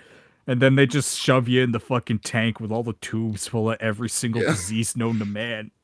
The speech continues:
Speaker 2: That
Speaker 1: It's
Speaker 2: episode
Speaker 1: like,
Speaker 2: was fucked up.
Speaker 1: It was. Again, they were just zombies. Just walking
Speaker 2: They were
Speaker 1: around
Speaker 2: just,
Speaker 1: touching
Speaker 2: they were
Speaker 1: people.
Speaker 2: using people as human test subjects to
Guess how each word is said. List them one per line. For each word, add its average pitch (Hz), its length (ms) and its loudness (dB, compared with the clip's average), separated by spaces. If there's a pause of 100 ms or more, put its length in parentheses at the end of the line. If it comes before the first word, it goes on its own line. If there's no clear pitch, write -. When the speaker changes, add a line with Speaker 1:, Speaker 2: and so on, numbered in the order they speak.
(340)
Speaker 2:
That 135 160 2
Speaker 1:
It's 240 80 6
Speaker 2:
episode 147 240 4
Speaker 1:
like, 110 60 0
Speaker 2:
was 107 100 -2
fucked - 440 -2
up. 113 280 0 (340)
Speaker 1:
It 381 160 -2
was. 330 540 -2 (240)
Again, 233 420 8
they 185 140 4
were 294 120 2
just - 300 2
zombies. - 720 2 (320)
Just 135 220 -8
walking 190 200 4
Speaker 2:
They 220 40 8
were 226 60 8
Speaker 1:
around 202 100 8
Speaker 2:
just, - 320 -4 (340)
Speaker 1:
touching 147 300 2
Speaker 2:
they - 20 8
were 156 120 8
Speaker 1:
people. 143 220 0
Speaker 2:
using 151 380 0
people - 380 -2
as 123 120 0
human 135 360 0
test - 340 -8
subjects 110 640 -4 (360)
to 123 180 -4